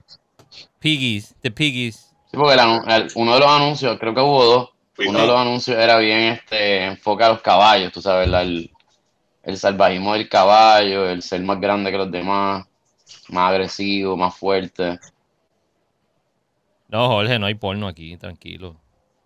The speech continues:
Speaker 1: Esto, esto es
Speaker 2: <laughs>
Speaker 1: sano, esto es sano. <laughs>
Speaker 2: No, el que,
Speaker 3: No,
Speaker 2: el que te
Speaker 3: eh.
Speaker 2: envían a veces que, el, que después sale chillando algo ahí. ¿Sabes lo que te digo?
Speaker 1: Oye, pero estos
Speaker 2: Un mono
Speaker 1: dos están,
Speaker 2: gritando sale
Speaker 1: están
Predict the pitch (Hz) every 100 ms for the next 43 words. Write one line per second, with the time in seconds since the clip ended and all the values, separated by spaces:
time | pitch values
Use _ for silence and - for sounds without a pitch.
0 | _ _ 117 117 107 131 120 110 113 127
1 | 90 - 107 127 - 110 101 - - -
2 | 427 - - - - - 381 - 381 _
3 | - _ - _ _ _ _ 113 110 110
4 | 160 117 117 117 113 110 110 123 131 127
5 | 131 127 131 120 113 123 117 117 110 123
6 | 127 131 131 127 123 120 117 120 120 120
7 | 117 110 107 110 - - 466 - - -
8 | - 110 120 120 117 117 110 101 98 104
9 | - 113 165 170 120 143 123 123 165 127
10 | 123 139 185 107 110 107 107